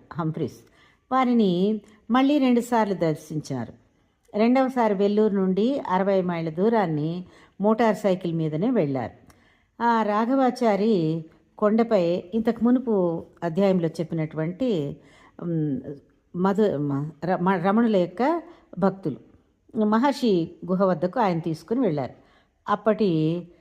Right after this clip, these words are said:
కృష్ణస్వామి అయ్యర్ ఆయన, ఆయనకు, అంటే ఆంగ్లేయుడు కాబట్టి లాంగ్వేజ్, భాష అనేది దానికి ట్రాన్స్లేటర్గా ఈయన పనిచేస్తున్నారంట కృష్ణస్వామి అయ్యర్.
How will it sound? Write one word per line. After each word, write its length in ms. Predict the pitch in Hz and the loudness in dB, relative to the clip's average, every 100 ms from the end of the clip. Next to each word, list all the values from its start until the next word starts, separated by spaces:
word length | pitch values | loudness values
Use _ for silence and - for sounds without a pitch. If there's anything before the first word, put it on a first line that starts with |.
| _ _ _ | _ _ _
కృష్ణస్వామి 720 | 269 262 330 311 254 214 190 | -4 0 0 0 2 2 2
అయ్యర్ 240 | 170 175 170 | 2 2 2
ఆయన, 320 | 160 156 180 | 2 0 0
ఆయనకు, 480 | 262 208 160 156 - 214 | 2 2 0 -2 -4 -2
అంటే 580 | 226 220 180 156 - - | 0 2 0 -2 -8 -6
ఆంగ్లేయుడు 460 | 185 202 196 180 160 | -2 0 2 2 0
కాబట్టి 720 | 156 156 156 240 170 139 151 - _ _ - | -2 -4 -4 -2 -2 -6 -12 -20 _ _ -6
లాంగ్వేజ్, 560 | 190 208 208 165 - - _ - | 0 2 2 0 -4 -18 _ -6
భాష 300 | 165 180 180 180 165 - _ - | -2 0 0 -2 -2 -10 _ -12
అనేది 520 | 165 165 165 226 285 - - | -6 -4 -4 -4 -6 -12 -10
దానికి 380 | 175 175 180 226 | -6 -4 -4 -6
ట్రాన్స్లేటర్గా 800 | 233 240 240 226 190 170 180 302 | -2 0 0 -2 -4 -4 -4 0
ఈయన 200 | 214 190 | 0 0
పనిచేస్తున్నారంట 840 | 175 156 131 127 - 120 113 - _ _ _ - | -2 -4 -6 -10 -12 -14 -16 -20 _ _ _ -10
కృష్ణస్వామి 520 | 214 - - 156 139 | -10 -8 -4 -2 -2
అయ్యర్. 200 | 113 | -6